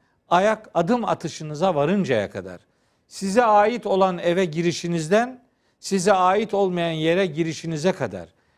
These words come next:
bir insanla karşılaştığınızdaki ilk tepkinizin, ilk seslenişinizin ne olması gerektiğine varıncaya kadar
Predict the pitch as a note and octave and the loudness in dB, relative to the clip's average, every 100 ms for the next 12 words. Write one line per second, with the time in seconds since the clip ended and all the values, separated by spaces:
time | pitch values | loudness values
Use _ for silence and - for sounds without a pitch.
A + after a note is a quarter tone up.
0 | _ - A#3+ D4 A#3 G3+ A3+ A3 F#3+ F#3+ | _ -2 0 2 0 0 0 2 0 0
1 | F#3+ D#3 G3+ F#3 - F#3 F#3 D#3+ F3+ C#3 | -2 -2 -2 -2 -2 -4 -4 -2 -4 -4
2 | - - _ A#3+ C#4 - - - _ _ | -12 -18 _ 2 2 0 -10 -14 _ _
3 | _ _ G3 G3 - F3 D#3+ D3+ D#3+ C#3+ | _ _ 0 0 -2 -2 0 -2 -4 -4
4 | A3+ B3+ - - F3+ - F3 E3 - F#3+ | -2 -2 -2 -2 -2 0 0 0 -4 -2
5 | G3 E3+ A3 A3+ - _ _ - F3 B3+ | -2 -2 -2 -4 -12 _ _ -4 2 4
6 | A3 F3 D3+ - C#3+ D#3 G3 F3 - D#3 | 4 2 0 -4 -2 2 2 2 -2 -4
7 | C#3 D3 G3+ A#3+ F#3 D3+ A#2 C3 F3 | -2 0 0 -2 0 0 0 -2 -2